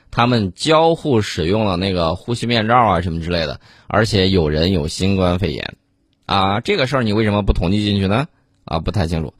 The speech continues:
那么初步评估显示，这个熟人理查德在火灾之中遭受了大面积结构、电气以及机械损坏。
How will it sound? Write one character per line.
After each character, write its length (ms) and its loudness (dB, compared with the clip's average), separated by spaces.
那 120 -2
么 100 2
初 240 0
步 160 2
评 280 0
估 340 2
显 240 -4
示， 220 -4
这 160 0
个 440 4
熟 160 0
人 140 2
理 100 2
查 160 2
德 440 2
在 180 -2
火 180 -6
灾 180 0
之 100 -6
中 240 -2
遭 300 2
受 140 -2
了 140 2
大 280 2
面 240 0
积 200 -4
结 340 -2
构、 220 2
电 340 -4
气 260 -4
以 120 -8
及 140 -6
机 240 -6
械 100 0
损 160 -8
坏。 200 -2